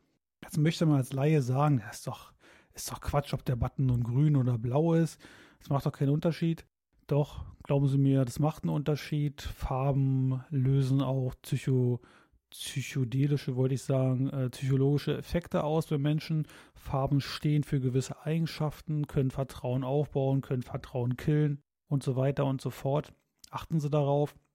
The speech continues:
Das heißt, man sollte in seiner Planung berücksichtigen, dass man den Call to Action auf kurz oder lang testet. Wenn Sie da wissen wollen, wie man das macht, das lässt sich in so einem Podcast ganz schwer pauschalisieren,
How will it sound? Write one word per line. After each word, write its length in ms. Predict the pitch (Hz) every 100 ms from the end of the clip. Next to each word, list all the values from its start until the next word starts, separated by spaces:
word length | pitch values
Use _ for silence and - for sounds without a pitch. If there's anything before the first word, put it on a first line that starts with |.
| _ _ _ -
Das 220 | 139 -
heißt, 260 | 143 175 -
man 180 | 147 123
sollte 460 | 127 143 156 156
in 160 | 143 131
seiner 240 | 131 123
Planung 640 | - 143 147 151 147 143 135 - - _ _
berücksichtigen, 920 | 135 127 160 - 156 - 147 135 135
dass 220 | 131 123 -
man 240 | 139 131
den 160 | 123 120
Call 300 | - 131 -
to 100 | 139
Action 520 | 143 - - 143 135
auf 180 | 131 -
kurz 380 | - 139 135 -
oder 240 | 139 123
lang 320 | 117 120 123 - - _ _ _ _ _ _
testet. 500 | - 135 - - - - _ _ _ 151
Wenn 160 | 135
Sie 120 | 156 160
da 160 | 143
wissen 320 | 156 185 165
wollen, 600 | 139 143 143 143 139 139
wie 120 | 131 165
man 160 | 151
das 160 | 131 151
macht, 220 | 156 147
das 120 | 131
lässt 200 | 147 -
sich 120 | 139
in 100 | 135
so 60 | 131
einem 100 | 123
Podcast 680 | - - - 139 139 135 -
ganz 240 | 143 147
schwer 600 | - - 127 131 135 131 -
pauschalisieren, 1000 | - 135 - 143 139 127 135 156 165